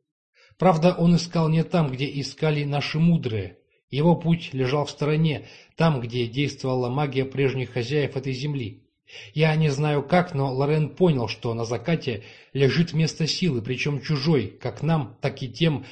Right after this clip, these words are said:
кто создавал рассветные земли и владел ими до прихода светозарных. Эта сила непонятна, разумна, жестока и необычайно велика. Она словно злой, воспаленный,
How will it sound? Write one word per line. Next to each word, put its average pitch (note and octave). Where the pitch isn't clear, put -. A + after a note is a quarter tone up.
кто C#3+
создавал C3+
рассветные C3
земли C#3
и F3
владел D3
ими D#3+
до A#2
прихода C3
светозарных. B2+
Эта C#3+
сила E3
непонятна, D#3
разумна, B2+
жестока A#2+
и C3
необычайно A#2+
велика. C3+
Она D3
словно D3
злой, B2+
воспаленный, C#3